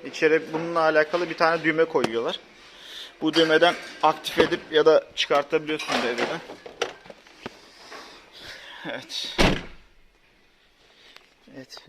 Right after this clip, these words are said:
düğme tamamıyla şurada göstereceğim gibi.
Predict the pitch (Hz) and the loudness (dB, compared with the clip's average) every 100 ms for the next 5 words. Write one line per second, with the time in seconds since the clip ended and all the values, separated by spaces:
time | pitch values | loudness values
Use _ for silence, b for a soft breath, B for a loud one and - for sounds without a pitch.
0 | 139 151 156 175 165 156 151 156 165 _ | -12 -10 -8 -6 -6 -6 -8 -12 -14 _
1 | _ - 131 135 - 143 135 131 - 131 | _ -18 -10 -10 -10 -14 -12 -12 -12 -12
2 | 127 127 127 123 120 | -12 -10 -10 -10 -10